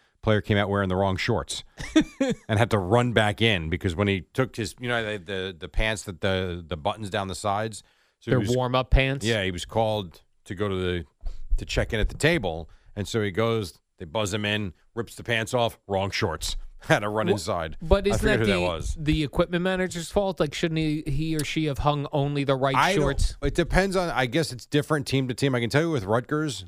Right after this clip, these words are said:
Speaker 1: the, the uniforms are laid out
Speaker 2: Yeah.
Speaker 1: four hours before game time at the team meal. And once you're finished eating, you pick up your jersey,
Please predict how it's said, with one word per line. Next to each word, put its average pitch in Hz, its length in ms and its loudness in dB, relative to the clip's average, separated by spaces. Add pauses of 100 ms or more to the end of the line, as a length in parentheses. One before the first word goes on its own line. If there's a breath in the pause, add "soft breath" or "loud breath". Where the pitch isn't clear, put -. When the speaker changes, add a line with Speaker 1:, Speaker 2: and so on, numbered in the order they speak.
Speaker 1:
the, 117 160 -2 (160)
the 117 120 -4 (120)
uniforms 120 580 0
are 110 140 2
laid 110 380 2
out 95 320 2
Speaker 2:
Yeah. 143 380 0
Speaker 1:
four 139 300 0
hours 117 300 0
before 98 720 -2
game 107 280 -2
time 98 260 0
at - 80 -8
the - 80 -20
team 110 260 -2
meal. 82 300 -2 (340 soft breath)
And 95 240 -4
once 101 220 0
you're 104 60 0
finished 107 340 -4
eating, 127 240 -2
you 98 100 -2
pick 104 220 -4
up 98 160 -4
your 90 100 -6
jersey, 117 600 -2